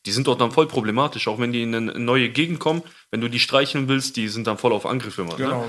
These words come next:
Speaker 2: genau.
Speaker 1: Und so war es bei mir dann halt auch damals und heutzutage auch immer noch. Ich glaub, das ist voll tief in mir drin.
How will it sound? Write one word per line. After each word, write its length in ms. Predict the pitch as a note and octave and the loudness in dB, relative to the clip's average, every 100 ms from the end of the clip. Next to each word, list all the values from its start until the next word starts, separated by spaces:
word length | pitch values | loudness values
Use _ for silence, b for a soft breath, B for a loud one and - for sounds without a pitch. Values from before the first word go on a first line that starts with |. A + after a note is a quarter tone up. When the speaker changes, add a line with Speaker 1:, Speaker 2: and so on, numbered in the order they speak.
| A2+ | -8
Speaker 2:
genau. 200 | G#2 A2 | -6 -4
Speaker 1:
Und 60 | |
so 240 | G#2+ B2+ C#3 | 4 4 6
war 140 | C3+ | 6
es 120 | B2+ | 4
bei 80 | C3 | 2
mir 160 | B2+ C3 | 2 2
dann 160 | B2 A2+ | 2 0
halt 140 | A2 | 0
auch 180 | C3+ C3+ | -2 -2
damals 360 | G2 F#2+ F2 - | -2 -2 -4 -6
und 140 | F#2+ G2+ | -6 2
heutzutage 560 | A#2 B2 C#3 B2 A#2+ | 4 4 2 4 4
auch 160 | A#2+ B2 | 4 2
immer 160 | C3+ A#2 | -2 -4
noch. 160 | F2 | -6
Ich 80 | - | -6
glaub, 140 | G#2 | -8
das 100 | G#2 | -6
ist 80 | G2+ - | -6 -2
voll 140 | A#2+ | -2
tief 200 | A2+ A#2+ | -2 -6
in 60 | A#2 | -6
mir 120 | G#2+ | -6
drin. 200 | G#2 A#2+ | -4 -6